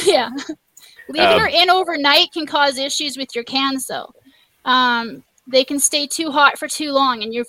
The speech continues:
Speaker 1: over-, you kind of overcooked the food and overprocessed it a little bit. Um, and a lot of people say their lids will st-, will not stick properly sometimes, or they've lost pressure. I like to have it out on the countertop, know what's going on inside my canner. Maybe a jar is broken during the process and I didn't hear it break,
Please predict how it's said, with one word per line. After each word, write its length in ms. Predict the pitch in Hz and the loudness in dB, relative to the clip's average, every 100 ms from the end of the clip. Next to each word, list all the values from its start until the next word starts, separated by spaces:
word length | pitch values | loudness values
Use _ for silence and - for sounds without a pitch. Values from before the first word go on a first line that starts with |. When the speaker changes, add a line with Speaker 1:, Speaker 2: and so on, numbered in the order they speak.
| - | -6
Speaker 1:
over-, 480 | 269 269 262 254 247 | -4 -2 0 0 -2
you 80 | 262 | -6
kind 180 | 311 349 | 0 0
of 80 | - | 2
overcooked 640 | 254 269 294 269 - 277 - | 0 0 -2 -4 -4 -6 -8
the 100 | 254 | -12
food 380 | - 269 277 254 | -6 -4 -4 -6
and 100 | - | 0
overprocessed 880 | 247 247 240 254 240 240 262 262 302 | 0 2 2 2 0 2 0 0 0
it 80 | 294 | 0
a 40 | |
little 220 | 294 302 | 0 2
bit. 260 | 311 381 - _ - - - | 4 4 2 _ -20 -16 2
Um, 200 | 254 254 | 4 6
and 80 | 262 | 6
a 40 | |
lot 180 | 269 277 | 6 4
of 40 | |
people 280 | 285 285 262 | 2 0 0
say 260 | - 277 277 | 4 4 6
their 320 | 254 254 247 | 4 4 2
lids 400 | 247 254 269 254 | 4 4 4 2
will 100 | 262 | -2
st-, 300 | - - - 247 | 0 -2 -6 -2
will 320 | 233 233 226 | 0 0 -2
not 300 | 240 240 240 | 0 0 2
stick 260 | - 294 - | 0 0 4
properly 400 | 285 277 285 269 | 4 4 0 0
sometimes, 480 | 269 269 262 262 | 0 2 0 2
or 80 | 254 | 0
they've 180 | 214 214 | -2 0
lost 320 | 226 240 - | 2 2 2
pressure. 380 | - 254 - 285 - - - - | 2 2 0 -4 -6 -20 -4 4
I 80 | 320 | 6
like 180 | 359 | 4
to 80 | 349 | 4
have 140 | 339 294 | 2 2
it 80 | |
out 160 | 285 302 | 2 2
on 60 | 294 | 0
the 60 | |
countertop, 540 | 285 277 285 277 277 262 | -2 0 0 2 2 2
know 400 | - 254 277 320 | -4 -8 0 2
what's 220 | 311 285 - | 2 -2 -2
going 220 | 277 262 | -2 0
on 120 | 240 | -2
inside 380 | 214 - 269 269 | -2 2 4 4
my 100 | 262 | 0
canner. 300 | 269 262 262 | 0 0 0
Maybe 240 | 262 294 | 0 0
a 60 | 269 | 0
jar 240 | 254 254 | 4 4
is 100 | 247 | 4
broken 380 | - 247 262 285 | 0 0 2 0
during 180 | 277 277 | 0 0
the 60 | 269 | 0
process 420 | 262 254 277 262 | -2 0 -2 0
and 80 | 240 | 0
I 80 | |
didn't 240 | 233 226 - | 0 -2 -2
hear 180 | 269 277 | 0 0
it 120 | - | 2
break, 360 | 277 277 - | 2 2 0